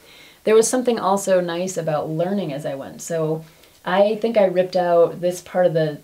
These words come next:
the, uh, upper body and neckline three different times, but I used each time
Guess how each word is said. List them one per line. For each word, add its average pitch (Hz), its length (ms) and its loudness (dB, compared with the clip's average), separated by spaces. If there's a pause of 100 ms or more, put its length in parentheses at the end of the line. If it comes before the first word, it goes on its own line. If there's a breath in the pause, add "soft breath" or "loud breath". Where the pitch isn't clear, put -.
(160)
the, 160 220 -6
uh, 147 200 -4
upper 156 580 -2 (1200 loud breath)
body 160 460 -2
and 160 180 -6
neckline 156 600 -6 (340)
three 226 220 -4
different 247 300 -2
times, 226 480 -10 (400 loud breath)
but 190 100 -8
I 190 40 -2
used 233 380 2
each 208 220 -6
time 185 580 -4